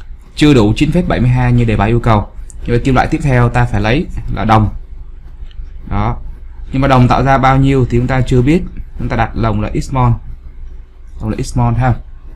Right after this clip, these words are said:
Như vậy thì đồng hai cộng đây là đồng hai cộng dư. Đồng hai cộng dư thì ta lấy số mol ban đầu là không phẩy một hai lăm. Chúng ta trừ cho x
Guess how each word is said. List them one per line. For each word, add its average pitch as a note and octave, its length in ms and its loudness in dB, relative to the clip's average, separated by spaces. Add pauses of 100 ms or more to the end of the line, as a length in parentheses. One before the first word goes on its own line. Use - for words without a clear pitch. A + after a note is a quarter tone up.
(880)
Như C3 60 -2
vậy C3 100 4
thì B2+ 80 6
đồng B2+ 180 4
hai C#3+ 120 2
cộng A#2 180 0
đây B2+ 120 2
là B2 120 2
đồng A2+ 200 2
hai C3 120 0
cộng - 180 -2
dư. C3 260 2 (720)
Đồng A#2 180 0
hai C3+ 100 0
cộng A#2 180 0
dư B2 180 4
thì B2 160 2
ta B2+ 60 -2
lấy C#3+ 100 -2
số C#3+ 120 -4
mol C3 140 -2
ban B2 160 2
đầu G#2+ 160 0
là G#2 80 -4
không A#2+ 160 -6
phẩy C#3 140 -8
một A2+ 140 -4
hai B2 120 -2
lăm. B2 180 2 (640)
Chúng A#2 60 -8
ta B2+ 100 0
trừ A#2 200 4
cho C3 120 0
x E3+ 140 4